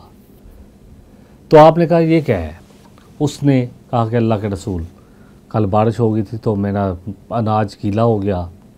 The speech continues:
तो मैंने उसके ऊपर थोड़ा खुश्क डाल दिया।" अल्लाह अकबर।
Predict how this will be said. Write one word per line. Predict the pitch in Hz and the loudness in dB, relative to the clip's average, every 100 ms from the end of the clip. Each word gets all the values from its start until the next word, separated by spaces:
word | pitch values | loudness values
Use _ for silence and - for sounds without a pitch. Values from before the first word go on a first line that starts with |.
| - - - - | -20 -20 -16 -2
तो | 143 | 2
मैंने | 147 156 156 147 151 - - - - - - - - - | 4 4 2 -2 -6 -16 -16 -16 -18 -20 -20 -20 -12 -6
उसके | 131 156 | -2 2
ऊपर | 143 139 127 | 2 4 2
थोड़ा | 123 117 | 0 -2
खुश्क | - 131 127 | -2 -6 -2
डाल | 107 92 | -2 -2
दिया।" | 87 87 85 123 | -4 -8 -8 -8
अल्लाह | 110 92 85 | -6 -4 -6
अकबर। | 85 85 - 90 | -8 -12 -12 -16